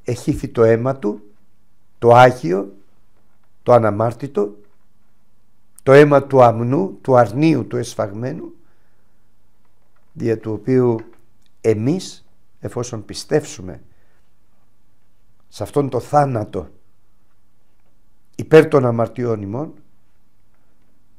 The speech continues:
και επίσης πιστεύσουμε και στην Ανάστασή του από τον Θεό δια Πνεύματος Αγίου, υπέρ της δικαίωσής μας, και ομολογήσουμε αυτή την πίστη μας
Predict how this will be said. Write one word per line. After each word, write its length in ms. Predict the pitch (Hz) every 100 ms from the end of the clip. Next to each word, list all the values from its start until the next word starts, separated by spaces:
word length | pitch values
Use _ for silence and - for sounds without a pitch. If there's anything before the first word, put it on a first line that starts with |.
| -
και 100 | 135
επίσης 380 | 156 180 160 -
πιστεύσουμε 640 | 139 - - - 139 127
και 140 | 120 135
στην 260 | - 135
Ανάστασή 680 | 135 185 226 - 113 - 113
του 280 | - - - - - - - -
από 280 | 107 117
τον 220 | 113 113 101
Θεό 420 | 123 131 113 - - - - - - - - - - -
δια 240 | 113 127
Πνεύματος 640 | 123 139 151 127 117 120 120
Αγίου, 520 | 104 110 147 170 - - - - - - -
υπέρ 380 | 113 - 165 165
της 240 | 165 120
δικαίωσής 720 | 92 113 139 120 107 - 110
μας, 320 | 127 - - - - - - - - - - - - - - - - - - - - - -
και 140 | - 170
ομολογήσουμε 760 | 165 156 160 170 254 - 131 110
αυτή 220 | - 127
την 180 | 120 98
πίστη 320 | 135 135 160
μας 380 | 202 233 -